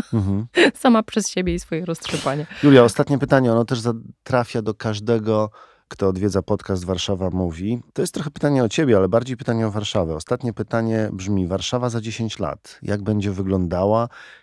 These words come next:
Speaker 2: Jakie będzie nasze miasto w dwa tysiące trzydziestym trzecim roku?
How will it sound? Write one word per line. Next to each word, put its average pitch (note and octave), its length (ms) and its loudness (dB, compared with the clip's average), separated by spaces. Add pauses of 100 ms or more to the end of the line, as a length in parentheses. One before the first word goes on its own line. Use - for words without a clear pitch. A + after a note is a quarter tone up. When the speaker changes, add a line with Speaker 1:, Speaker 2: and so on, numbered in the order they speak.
Speaker 2:
Jakie G2+ 200 -6
będzie G2+ 300 0
nasze G#2+ 260 -2
miasto A2 580 -2
w A#2 60 -16
dwa G#2+ 180 -6
tysiące G2+ 600 -4 (340)
trzydziestym G2+ 640 0
trzecim G2+ 420 -2
roku? A#2 500 2